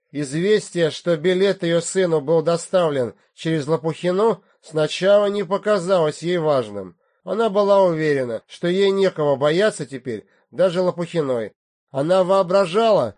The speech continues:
что Лопухина, возмечтав о себе, просто чтобы досадить ей, Лидии Алексеевне, хочет возмутить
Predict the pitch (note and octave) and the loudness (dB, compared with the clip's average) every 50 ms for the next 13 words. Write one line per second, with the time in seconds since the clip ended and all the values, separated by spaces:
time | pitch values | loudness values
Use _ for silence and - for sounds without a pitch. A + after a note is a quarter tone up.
0 | _ _ - - - E3+ E3+ F3 E3 E3+ F3 E3 - F#3+ F#3+ G3 G#3+ A3 F#3+ B2+ | _ _ -14 -6 -4 -2 0 0 -2 -2 -6 -4 -2 -2 0 2 2 0 0 -2
1 | - _ _ _ A#2+ A2 C#3 F3+ E3 D3 F#3 F#3+ G3 F#3+ F#3+ - - - G3 F#3+ | -6 _ _ _ -6 -2 -2 -2 0 0 0 0 0 0 0 -4 -2 0 0 0
2 | E3+ - E3+ E3 - - E3+ F3+ D#3+ E3+ G#3 A3+ G#3 D#3 - _ _ _ - D#3+ | 0 0 -4 -4 -4 -4 -8 -6 -4 -2 0 0 0 -2 -4 _ _ _ -4 0
3 | F3 G3 F#3+ E3+ - - - D3 B2+ - - F3 F3 D#3+ E3+ D#3+ C#3 F3 E3 - | 2 4 2 2 0 -2 -8 -8 -8 -6 -4 -2 -2 0 0 0 0 -2 -2 0
4 | - G3 F#3+ D#3+ E3 F3+ E3 - - D#3+ F3+ G#3 A3+ A3 F3+ - _ _ _ C#3 | 0 0 0 0 -2 -6 -6 -6 -6 -4 -2 -2 -2 -2 -4 -6 _ _ _ -6
5 | C3+ D#3 F#3 E3+ C#3 D3+ D#3+ D3+ D#3+ E3 D3+ - - E3 D#3+ D3 C3+ A#2+ A#2+ A2+ | -2 -2 0 0 0 0 0 0 0 -2 -4 -6 -4 -2 0 0 0 0 -2 -6
6 | G#2 F#2 _ - - D#3+ G3+ G#3+ - - G3 - F3+ E3+ F3+ D3+ D#3 E3 F3 F#3 | -8 -10 _ -8 -4 -2 -2 0 -2 -4 -6 -4 -2 -2 -2 -2 -2 -2 -4 -4
7 | E3+ - G#3+ A#3 F3 - | -2 -2 -4 -4 -4 -6